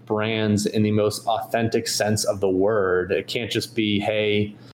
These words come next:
we've got the demographic, you've got money, let's just make this happen." It just doesn't work like that. So, um, I, I look for good people. I look for fun people. I look for creative people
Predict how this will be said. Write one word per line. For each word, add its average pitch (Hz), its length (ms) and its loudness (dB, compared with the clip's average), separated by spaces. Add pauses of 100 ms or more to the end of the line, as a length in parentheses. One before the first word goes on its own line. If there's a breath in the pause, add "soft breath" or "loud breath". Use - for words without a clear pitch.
(300)
we've 113 200 0
got 113 180 -2
the 110 40 0
demographic, 107 1120 -2
you've 107 220 0
got 107 240 -2
money, 104 540 -2
let's 104 220 0
just - 160 -2
make 101 180 -2
this 98 120 0
happen." 104 340 -4
It 92 60 -2
just 98 160 -2
doesn't 104 280 -4
work 101 220 -2
like 90 200 -2
that. 87 280 -2
So, 101 380 0 (280 loud breath)
um, 104 640 0
I, 113 280 -2
I 120 40 0
look 123 240 0
for 107 540 0
good 117 220 -2
people. 117 640 -4 (200)
I 104 320 0
look 104 260 0
for 104 460 0
fun 110 420 -2
people. 107 560 0
I 107 60 0
look 104 180 0
for 104 120 -4
creative 104 580 -2
people 107 480 -2